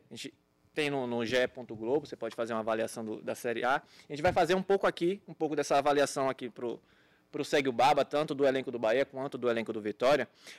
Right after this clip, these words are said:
Pra esse primeiro momento, começando do Bahia, a gente vai fazer meio que uma pontuação, né?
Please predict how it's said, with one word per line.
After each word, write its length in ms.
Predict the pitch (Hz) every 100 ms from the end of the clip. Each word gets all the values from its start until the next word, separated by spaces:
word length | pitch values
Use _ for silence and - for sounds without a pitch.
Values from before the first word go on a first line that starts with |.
| _
Pra 80 | 156
esse 140 | 170
primeiro 280 | - 170 175
momento, 320 | 156 143 147
começando 480 | - 185 160 - 143
do 120 | 131
Bahia, 420 | 123 113 147 151 - -
a 80 |
gente 280 | 123 143 -
vai 160 | 131 131
fazer 340 | 127 120 131
meio 320 | 131 123 135
que 420 | 139 151 151 147 -
uma 140 | 147 143
pontuação, 800 | 170 156 165 165 - - 131 143
né? 180 | 160